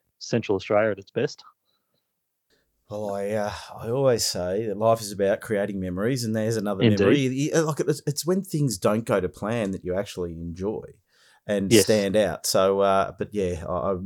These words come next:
Speaker 2: imagine what it would have been like sitting on the runway and everybody scampering. But, uh,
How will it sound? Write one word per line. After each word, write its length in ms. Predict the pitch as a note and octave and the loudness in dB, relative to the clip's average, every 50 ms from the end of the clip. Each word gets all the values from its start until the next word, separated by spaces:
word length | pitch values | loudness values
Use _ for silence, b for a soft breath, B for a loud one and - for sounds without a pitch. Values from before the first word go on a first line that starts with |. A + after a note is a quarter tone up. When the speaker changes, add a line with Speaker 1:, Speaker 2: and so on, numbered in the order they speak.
| - - | -8 -8
Speaker 2:
imagine 400 | G2 G#2 G#2 G#2 G#2+ - G2 F#2+ | -4 -2 0 0 -2 -2 -4 -4
what 80 | F#2+ | -4
it 60 | F#2 | -4
would 120 | F2 F2 E2+ | -4 -4 -6
have 100 | F2+ E2+ | -6 -6
been 80 | E2 | -6
like 360 | E2+ E2 E2 F2+ F#2 - - _ _ _ _ | -8 -8 -8 -10 -10 -14 -18 _ _ _ _
sitting 260 | - - - G2 F#2+ | -10 -10 -8 -8 -8
on 60 | F2 | -8
the 60 | E2+ | -8
runway 380 | D#2+ F2 F2+ F2+ F2 F2 E2+ E2 | -8 -8 -8 -8 -8 -10 -10 -10
and 100 | E2 E2+ | -10 -10
everybody 380 | F2+ E2+ - - C#2 C#2 B1+ E2 | -12 -12 -12 -14 -14 -16 -18 -18
scampering. 600 | - - - - - D#2 F2+ F2 - C#2+ B1+ F2+ | -16 -16 -14 -14 -12 -12 -12 -10 -10 -10 -10 -8
But, 240 | F2 F#2 - _ - | -10 -12 -12 _ -6
uh, 160 | F#2+ F#2+ F2+ | -4 -4 -4